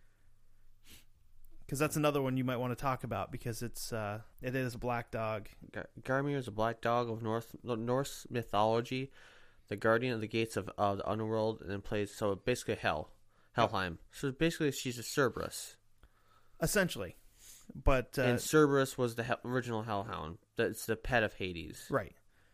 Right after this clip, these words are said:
Speaker 1: But, uh, Garmir's howling is used as a sign that Ragnarok has begun, which entail, if you want to go into that, there's another big-ass dog that we'd have to talk to about, talk about too, that goes along with Ragnarok.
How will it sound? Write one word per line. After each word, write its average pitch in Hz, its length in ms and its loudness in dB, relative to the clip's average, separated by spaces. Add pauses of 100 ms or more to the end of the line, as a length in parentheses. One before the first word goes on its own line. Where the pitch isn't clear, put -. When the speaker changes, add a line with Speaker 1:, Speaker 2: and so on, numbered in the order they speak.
(420)
Speaker 1:
But, 123 340 4
uh, 131 160 4
Garmir's 143 600 4
howling 143 580 4 (260)
is 135 380 -2
used 139 400 4
as 120 120 0
a 120 80 -4
sign 131 420 2
that 90 140 0
Ragnarok 123 680 0
has 117 200 -6
begun, 110 460 -4 (280)
which - 420 0
entail, 123 540 0
if 117 140 -6
you 127 60 2
want 117 100 0
to 120 60 -2
go 120 220 -2
into 113 180 -6
that, 131 420 2
there's 127 260 -2
another 147 460 2
big-ass 117 540 -2
dog 117 340 -2
that 117 80 -6
we'd 113 140 -4
have 113 180 -2
to - 80 -14
talk 117 280 -6
to 107 120 -4
about, - 340 -8
talk 123 200 -6
about 95 220 -6
too, - 260 -2 (1200)
that 120 100 -4
goes 120 200 0
along 113 240 -2
with 110 120 -4
Ragnarok. 107 640 -4